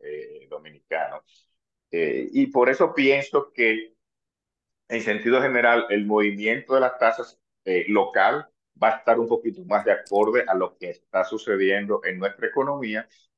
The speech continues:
que sigue teniendo perspectivas muy buenas y para un inversionista local, para un inversionista local, eh, por supuesto, depende de una serie de otros factores de riesgo a considerar para ver si puede incorporar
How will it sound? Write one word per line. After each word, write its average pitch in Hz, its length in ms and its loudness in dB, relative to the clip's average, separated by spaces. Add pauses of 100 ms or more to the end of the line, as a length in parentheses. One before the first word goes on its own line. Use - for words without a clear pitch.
(140)
que 151 280 2
sigue 139 380 0
teniendo 131 460 0
perspectivas 110 760 -2
muy 120 180 -2
buenas 113 540 0
y 139 180 -2
para 120 500 2
un 110 220 -4
inversionista 127 800 -2
local, 117 560 0 (460)
para 87 160 0
un 101 80 -2
inversionista 113 480 0
local, 101 420 2
eh, - 320 -16
por 113 180 -2
supuesto, 139 380 0
depende 107 340 -2
de 143 60 2
una 107 140 0
serie 98 260 0
de 87 100 -4
otros 95 400 -2
factores 87 760 -4 (400)
de 98 120 -2
riesgo 107 680 0
a - 100 -2
considerar 90 840 0
para 85 260 0
ver 85 140 -2
si 95 140 -12
puede 117 520 2
incorporar 92 840 0